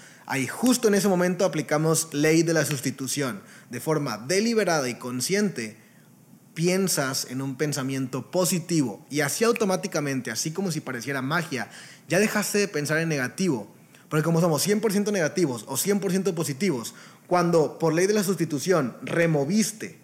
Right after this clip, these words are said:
re-, reemplazaste, quitaste un pensamiento negativo con un pensamiento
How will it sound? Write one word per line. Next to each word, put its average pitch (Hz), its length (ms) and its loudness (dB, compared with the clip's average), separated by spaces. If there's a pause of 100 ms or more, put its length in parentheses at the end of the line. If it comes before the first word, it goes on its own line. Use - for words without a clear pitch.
(240)
re-, 165 240 0
reemplazaste, 160 840 0
quitaste 156 840 -2 (480)
un 175 160 2
pensamiento 170 560 0
negativo 196 720 -4
con 151 320 0
un 170 140 2
pensamiento 151 1000 -4